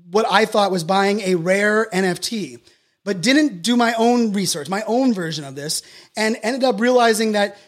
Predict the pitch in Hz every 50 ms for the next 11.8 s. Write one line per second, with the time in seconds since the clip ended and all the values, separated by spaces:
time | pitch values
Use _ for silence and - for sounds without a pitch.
0 | _ - 214 208 185 220 240 262 247 214 214 208 208 220 - 175 208 226 226 240
1 | 240 - - 254 247 220 202 208 202 220 226 226 208 208 202 180 160 202 254 277
2 | 247 208 156 - 196 190 170 147 151 165 202 - - - - _ _ - 214 220
3 | 220 202 247 254 247 233 220 226 - - 254 247 - 247 202 240 214 - 233 226
4 | 226 208 214 226 240 269 277 240 156 135 127 123 - _ _ _ _ _ - -
5 | 214 196 220 220 220 247 247 262 254 240 220 180 190 220 220 226 226 208 185 -
6 | - 254 240 - 240 214 185 - 233 233 220 226 - 180 208 214 214 208 208 220
7 | 196 202 196 190 - - 262 254 214 185 170 170 - - - _ - 214 208 226
8 | 247 208 240 240 214 220 214 202 196 202 214 220 226 233 214 226 233 220 214 208
9 | 196 190 185 185 - 233 240 220 190 185 147 139 143 156 156 151 131 120 127 156
10 | 151 143 123 - - 170 165 151 117 - - - - - 202 196 190 208 190 196
11 | 175 190 208 202 202 - 202 202 202 202 - 196 175 156 147